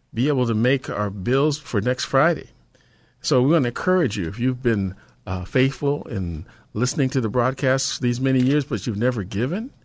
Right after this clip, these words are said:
then we wanna encourage you. Now's the time to step up to the plate and hit a home run for Contending for the Faith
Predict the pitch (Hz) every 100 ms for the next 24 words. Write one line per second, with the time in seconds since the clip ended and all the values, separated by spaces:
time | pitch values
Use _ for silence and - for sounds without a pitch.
0 | _ _ _ _ 139 139 131 156 175 156
1 | 147 - 175 123 104 123 151 143 104 131
2 | 135 120 98 95 - - 127 127 123 -
3 | 98 - 143 120 - 95 - 143 139 131
4 | 120 131 117 95 - 101 92 123 117 107
5 | 92 - 120 87